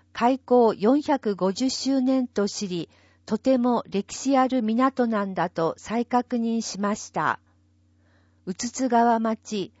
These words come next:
六十代の方。長崎平和マラソンが楽しみです。長崎初のフルマラソン大会、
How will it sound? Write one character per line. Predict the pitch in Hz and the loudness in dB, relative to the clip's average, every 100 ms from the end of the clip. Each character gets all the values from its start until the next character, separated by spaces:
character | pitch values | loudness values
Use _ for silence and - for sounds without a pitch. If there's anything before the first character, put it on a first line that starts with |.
| _ | _
六 | - 196 269 | -4 -2 0
十 | 240 285 277 | 0 0 0
代 | 226 220 190 | 2 0 -2
の | 165 | -6
方。 | - 190 - 175 131 - _ _ _ _ _ _ _ _ _ _ _ _ _ _ _ _ _ - | -6 -14 -4 0 0 -4 _ _ _ _ _ _ _ _ _ _ _ _ _ _ _ _ _ -4
長 | 220 277 | 2 2
崎 | 302 277 - 262 220 | 2 -2 -2 -4 0
平 | 254 277 | 2 4
和 | 294 277 | 4 4
マ | 277 | 2
ラ | 269 277 | 2 2
ソ | 254 220 | 0 -2
ン | 202 | 0
が | 180 147 - | 0 0 -2
楽 | 214 254 | 0 0
し | - | 0
み | 247 233 | -2 -2
で | 175 170 | -2 -4
す。 | - _ _ _ _ _ _ _ _ _ | -8 _ _ _ _ _ _ _ _ _
長 | 196 226 294 | -2 2 2
崎 | 294 285 269 | 0 -2 -4
初 | 247 254 277 | -4 -4 -2
の | 240 175 - | 0 0 -2
フ | - 226 | -6 0
ル | 269 | 2
マ | 262 269 | 2 2
ラ | 262 | 0
ソ | - 254 | 0 -2
ン | 240 | -2
大 | - 240 233 | -2 -2 -2
会、 | - 160 156 | -2 -2 -4